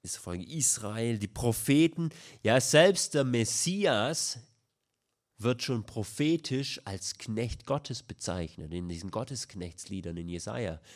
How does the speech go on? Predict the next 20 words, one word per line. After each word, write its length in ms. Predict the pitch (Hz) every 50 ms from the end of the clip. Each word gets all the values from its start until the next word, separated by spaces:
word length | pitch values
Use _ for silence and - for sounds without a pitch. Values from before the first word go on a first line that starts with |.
| - _
zum 120 | - - 95
Beispiel 260 | 92 87 - - 90
in 60 | 82
Kapitel 300 | - 95 90 85 87 80
zweiundvierzig. 920 | - - - 92 101 101 98 - - 135 135 139 - - 76 - - - _ _ _ _ _ _ _ _ _ _
Werden 160 | - 90 98
alle 240 | 120 139 170 175 170
Knechte 520 | - - - 151 156 165 147 - - 165
Gottes 420 | 147 - 156 170 - - 135 - -
genannt. 340 | - 92 85 80 78 78 - - - - - - - -
Das 160 | - 120 123
ist 180 | 170 156 - -
eine 260 | 113 101 90 92 110
Würde. 480 | 147 190 208 226 214 151 101 76 71 - _ _ _ _ _ _ _ _ _ _ _ _ _ _ _ _ _ _ _ _ _ _ _ _ _ _ -
Das 140 | 104 101 -
ist 200 | 185 170 - 170
nicht 260 | 196 226 - - -
nur 340 | 156 151 170 202 226 214 180
was 220 | 185 180 - -
Niedriges. 840 | 165 165 185 175 151 - 107 92 78 78 80 - - - - -